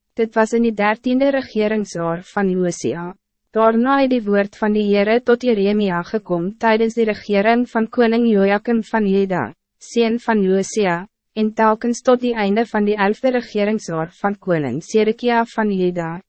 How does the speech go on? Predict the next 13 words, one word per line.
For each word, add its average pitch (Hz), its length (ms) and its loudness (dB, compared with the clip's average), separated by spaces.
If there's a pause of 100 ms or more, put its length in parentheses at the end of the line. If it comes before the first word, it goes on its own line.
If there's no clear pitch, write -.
sien 214 400 -2
van 208 240 -2
Josia. 185 540 -4 (760)
In 226 160 2
die 220 80 -4
vijfde 269 400 0
maand 202 400 2
van 214 160 -2
daardie 202 380 0
jaar 180 340 -2
is 185 160 -8
die 190 160 -6
inwoners 180 560 -2